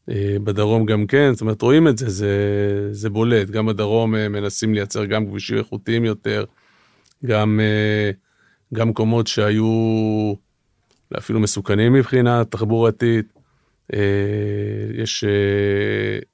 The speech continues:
יש, יש ניסיונות, או לא ניסיונות, מעשים, אה, להגדלת הבטיחות,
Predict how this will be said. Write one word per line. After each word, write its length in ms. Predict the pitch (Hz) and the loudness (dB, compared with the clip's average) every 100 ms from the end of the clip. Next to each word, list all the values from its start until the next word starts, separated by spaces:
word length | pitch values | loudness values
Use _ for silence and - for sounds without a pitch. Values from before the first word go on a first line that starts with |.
| 107 | -6
יש, 260 | 107 - 110 | -6 -6 -6
יש 180 | 117 - | -6 -2
ניסיונות, 560 | 113 - 113 135 135 113 | -2 0 2 4 2 2
או 260 | 107 104 | 2 2
לא 140 | 104 123 | 2 2
ניסיונות, 420 | 123 175 190 120 | 4 4 4 4
מעשים, 500 | 113 110 170 156 117 | 0 2 4 4 4
אה, 120 | 110 | 2
להגדלת 520 | 107 107 110 120 120 | 0 0 2 2 2
הבטיחות, 520 | 110 104 101 170 175 | -2 -4 0 4 4